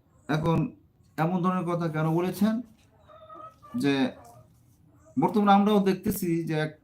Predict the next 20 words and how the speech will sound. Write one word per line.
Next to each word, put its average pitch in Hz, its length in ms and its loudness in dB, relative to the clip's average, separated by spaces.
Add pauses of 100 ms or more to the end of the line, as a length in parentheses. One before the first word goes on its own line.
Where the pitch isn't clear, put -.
(220)
আগে 143 340 -4 (180)
পরে 143 240 0
যে 139 160 0
একজন 131 400 -2
প্রধানমন্ত্রীও 160 920 -2
যদি 139 400 0 (1000)
কোথাও 156 400 2
যায়, 107 340 2 (500)
তার 135 180 2
সাথেও 139 360 -4
এত 131 120 -2
প্রশাসন 127 640 -4 (300)
দেখি 123 240 0
না। 127 140 4
একটা 131 140 -2
এমপি 135 300 0
মন্ত্রী 127 280 2
গেল, 139 180 0
এত 131 200 -6
প-, 123 180 -8